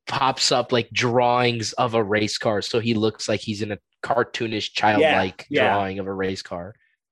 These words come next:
Speaker 2: And that, and that also, it, that's, like, within the first, like, two minutes of the movie. That's before
Speaker 1: Yeah.
Speaker 2: we've seen an actual race. I think that's also, like, "Okay, this is kinda silly. Get ready 'cause we're about to do this shit for <laughs> real."
Speaker 1: Yeah, yeah.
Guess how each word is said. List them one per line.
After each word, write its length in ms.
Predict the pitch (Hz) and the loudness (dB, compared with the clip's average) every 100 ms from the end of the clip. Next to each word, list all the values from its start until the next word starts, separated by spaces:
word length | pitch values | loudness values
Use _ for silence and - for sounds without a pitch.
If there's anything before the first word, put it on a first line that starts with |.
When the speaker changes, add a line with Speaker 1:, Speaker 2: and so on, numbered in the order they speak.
| _ _ _ | _ _ _
Speaker 2:
And 180 | 196 202 | 0 4
that, 220 | 214 262 - | 4 4 2
and 240 | 220 226 - | 2 0 0
that 260 | 202 226 - | 0 0 2
also, 380 | 233 240 220 185 | 0 2 0 2
it, 180 | 180 180 | 2 2
that's, 200 | 208 240 | 2 0
like, 180 | 202 - _ _ | -2 -4 _ _
within 280 | 180 185 190 | -4 -2 0
the 80 | 170 | 0
first, 300 | 170 175 - | 0 -2 -2
like, 200 | - - - | -6 -8 -8
two 160 | - | -6
minutes 300 | 131 104 98 | -4 -6 -8
of 80 | 110 | -12
the 40 | 98 | -8
movie. 420 | 117 131 - - - | -6 -6 -8 -16 -6
That's 160 | 147 123 | -6 0
before 100 | 120 | 2
Speaker 1:
Yeah. 140 | 104 | 4
Speaker 2:
we've 220 | 131 139 | 2 -2
seen 180 | - 151 | -2 -4
an 100 | 139 | 0
actual 360 | 131 123 - 113 | -2 -2 -4 -4
race. 340 | 123 117 - - | -2 -4 -6 -4
I 140 | 165 | -2
think 200 | 190 190 | 2 0
that's 200 | 165 156 | 2 -2
also, 340 | - 160 165 180 | 0 0 2 2
like, 180 | 160 - _ _ - | 2 0 _ _ 2
"Okay, 480 | 269 269 247 185 | 4 4 4 4
this 300 | 190 180 190 | 6 4 2
is 160 | 208 170 | -4 -4
kinda 340 | 202 175 185 | 0 0 2
silly. 580 | 208 - 220 202 175 170 - _ | -2 2 2 4 2 0 -6 _
Get 140 | 185 175 | 2 4
ready 220 | 170 170 | 4 2
'cause 180 | 208 175 | 2 0
we're 120 | 175 | 0
about 260 | 175 160 160 | 2 0 0
to 40 | |
do 200 | 160 131 | -8 -8
this 160 | 139 170 | -4 -2
shit 260 | - 208 202 | 2 2 4
for 140 | 247 | 4
<laughs> 0 | |
real." 680 | 254 - - 226 - 254 226 | 4 4 4 2 2 0 0
Speaker 1:
Yeah, 320 | - 139 127 | 2 4 4
yeah. 360 | 117 117 113 107 | 4 4 2 0